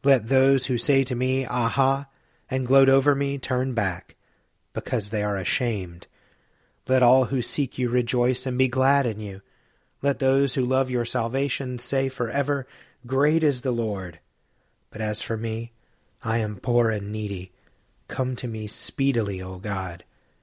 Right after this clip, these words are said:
You are my helper and my deliverer. O Lord, do not tarry. Psalm seventy-one. In you, O Lord, have I taken refuge. Let me never be ashamed. In your righteousness, deliver me and set me free.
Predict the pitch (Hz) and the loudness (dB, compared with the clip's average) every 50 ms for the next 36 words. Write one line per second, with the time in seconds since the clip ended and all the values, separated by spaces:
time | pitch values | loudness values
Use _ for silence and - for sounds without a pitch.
0 | _ _ _ _ _ _ - 120 127 123 117 110 110 107 101 - - 160 156 135 | _ _ _ _ _ _ -4 0 0 0 0 0 -2 -4 -6 -2 0 0 0 0
1 | - - 135 135 127 113 110 113 113 117 117 107 - 107 107 120 117 117 107 101 | 0 -2 0 0 0 -2 -2 -2 -2 -2 -2 -2 -2 -2 -2 -2 -2 -2 -2 -2
2 | 90 87 - _ _ _ _ _ _ _ _ _ - 120 120 117 107 113 117 120 | -4 -6 -10 _ _ _ _ _ _ _ _ _ -4 0 0 0 2 0 0 0
3 | 123 120 120 120 120 _ _ _ _ _ _ - 120 117 107 107 101 107 117 - | 0 -2 -2 -4 -8 _ _ _ _ _ _ -2 0 0 0 0 -2 -4 -4 -6
4 | - - - 110 87 85 82 82 85 - _ _ _ _ _ _ _ _ _ _ | -4 -2 -2 -2 -2 -4 -8 -10 -12 -16 _ _ _ _ _ _ _ _ _ _
5 | - - 123 113 110 113 113 - - 120 110 113 110 113 117 117 113 107 101 98 | -6 -4 -4 -2 -2 -2 -2 0 0 2 2 2 0 0 0 0 0 -2 -4 -4
6 | 98 101 - _ _ _ _ _ _ _ _ _ _ _ _ _ _ _ - 135 | -6 -8 -12 _ _ _ _ _ _ _ _ _ _ _ _ _ _ _ -6 -4
7 | 135 135 131 139 139 135 131 127 123 120 127 127 127 131 117 110 123 110 117 117 | -2 0 0 0 2 4 4 4 4 2 2 4 4 2 2 2 0 0 0 -2
8 | 117 - 127 123 - 110 113 117 123 120 - - 139 127 127 127 127 - - _ | -2 -2 -4 -4 -4 -4 -4 -2 -4 -4 -4 -4 -4 -4 -4 -4 -6 -10 -18 _
9 | _ _ _ _ _ _ _ _ _ - 127 123 131 135 127 127 123 113 101 104 | _ _ _ _ _ _ _ _ _ -4 -4 -2 -2 -2 -2 -2 -2 -2 -2 -2
10 | 101 98 110 104 101 95 - - 123 110 104 98 95 95 92 92 - _ _ _ | -2 -2 -2 -2 -2 -2 -2 -2 -2 -2 -2 -4 -6 -8 -12 -14 -18 _ _ _
11 | _ _ _ _ _ _ _ _ _ _ _ - 127 135 131 127 120 120 123 131 | _ _ _ _ _ _ _ _ _ _ _ -6 -4 0 0 2 4 4 4 4
12 | 135 - - 139 120 - 135 131 127 123 - - - 123 113 131 139 139 143 131 | 2 0 -2 -4 -4 -4 -4 -6 -4 -6 -6 -4 -2 0 0 2 2 0 0 -2
13 | 135 135 131 131 135 - 123 117 104 101 - - - 143 143 135 131 131 120 110 | -2 -4 -6 -8 -8 -10 -10 -10 -6 -4 -2 -2 0 0 -2 -2 -4 -6 -8 -6
14 | - - - 135 131 127 113 101 95 | -8 -6 -2 -2 0 0 -2 -4 -8